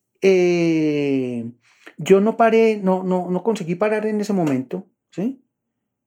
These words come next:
De, de mi, mi, mi, mi consumo de licor,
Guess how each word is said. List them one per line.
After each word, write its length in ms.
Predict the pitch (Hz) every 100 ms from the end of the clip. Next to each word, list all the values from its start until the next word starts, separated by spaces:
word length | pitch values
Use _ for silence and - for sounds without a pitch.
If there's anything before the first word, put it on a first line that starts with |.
| _ _
De, 340 | 120 117 - -
de 100 | 107
mi, 260 | 113 110
mi, 280 | 110 110 104
mi, 300 | 107 104 117
mi 180 | 110 113
consumo 400 | - 104 151 190
de 80 | 190
licor, 340 | 185 175 170